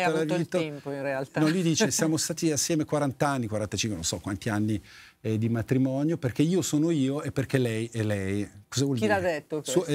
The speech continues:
Speaker 1: eh, tuo marito, l'ho
Speaker 2: Ha
Speaker 1: letto in un,
Speaker 2: detto
Speaker 1: in una rarissima intervista concessa, sempre che non sia una fake news.
Speaker 2: No, allora ti racconto la storia di quell'intervista. Risale sempre a là,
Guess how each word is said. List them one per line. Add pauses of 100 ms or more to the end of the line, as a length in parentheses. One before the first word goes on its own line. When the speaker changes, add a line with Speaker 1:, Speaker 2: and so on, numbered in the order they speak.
Speaker 1:
eh,
tuo
marito,
l'ho
Speaker 2:
Ha
Speaker 1:
letto
in
un,
Speaker 2:
detto
Speaker 1:
in
una
rarissima
intervista
concessa, (320)
sempre
che
non
sia (340)
una
fake
news.
Speaker 2:
No,
allora
ti
racconto
la
storia
di
quell'intervista.
Risale
sempre
a
là,